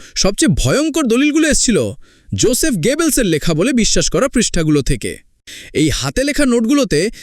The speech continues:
তার ছয় সন্তানকে হত্যা করার ডিসিশন বর্ণনা করে,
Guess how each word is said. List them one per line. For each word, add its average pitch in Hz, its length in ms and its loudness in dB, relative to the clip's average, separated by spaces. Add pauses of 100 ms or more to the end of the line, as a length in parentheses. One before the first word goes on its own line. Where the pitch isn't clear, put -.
(100)
তার 170 120 -2
ছয় 220 360 0
সন্তানকে 254 560 0
হত্যা - 380 -4
করার 262 280 0
ডিসিশন 214 420 2
বর্ণনা 165 360 2
করে, 92 260 -4